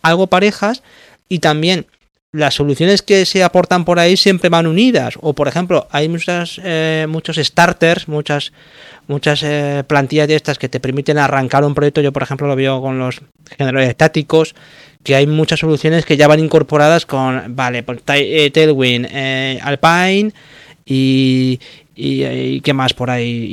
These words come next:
y Netlify, por ejemplo, ¿no? Que ya están previstas para la, para de hacer un deploy a Netlify. O sea, que yo veo que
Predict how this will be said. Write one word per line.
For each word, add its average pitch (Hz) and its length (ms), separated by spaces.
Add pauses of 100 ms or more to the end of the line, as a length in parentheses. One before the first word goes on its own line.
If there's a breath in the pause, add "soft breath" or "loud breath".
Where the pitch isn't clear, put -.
y 135 60
Netlify, 156 420
por 123 140
ejemplo, 117 320
¿no? 165 340
Que 131 100
ya 135 140
están 143 380
previstas 147 580
para 143 260
la, 123 360
para 120 240
de 117 160
hacer 117 260
un 135 100
deploy 127 360
a 120 100
Netlify. 117 560
O 120 40
sea, 120 160
que 123 120
yo 143 140
veo 160 240
que 151 340